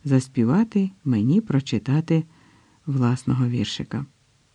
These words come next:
Найчастіше сюди приходили ми з Яшком. Мати нашого однокласника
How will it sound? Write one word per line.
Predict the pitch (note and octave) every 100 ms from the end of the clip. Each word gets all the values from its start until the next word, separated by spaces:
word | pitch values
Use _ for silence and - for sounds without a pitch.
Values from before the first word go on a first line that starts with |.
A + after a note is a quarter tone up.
| _ _ _ -
Найчастіше | D#3+ D#3 D#3+ D3 - C4 D4 -
сюди | D#3+ - C3+ A#3+
приходили | B3+ D#3+ - F#3+ F#3 F#3 E3
ми | C3+ A#2+
з | A2+
Яшком. | A2+ A2+ - A2+ - - _ _ _ _ - - -
Мати | D3+ D3 C#3 C3+
нашого | C3+ B2+ C3 C3+
однокласника | B2 B2+ C3 D#3 A3 A3 C3 - A#2+